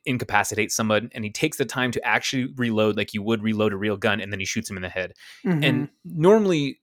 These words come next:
Speaker 1: action shoot 'em up films would not have that. They, they would have, you know,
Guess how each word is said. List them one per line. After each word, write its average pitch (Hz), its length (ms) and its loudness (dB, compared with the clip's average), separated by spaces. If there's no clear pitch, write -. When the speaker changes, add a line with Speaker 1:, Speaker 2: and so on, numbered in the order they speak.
Speaker 1:
action 135 340 0
shoot - 180 -2
'em 127 80 2
up 127 140 -2
films 120 400 -4
would 110 240 0
not 131 300 2
have 113 240 4
that. 131 260 4
They, 131 120 4
they 131 260 0
would 117 140 4
have, 107 320 2
you 110 60 -2
know, 101 180 -4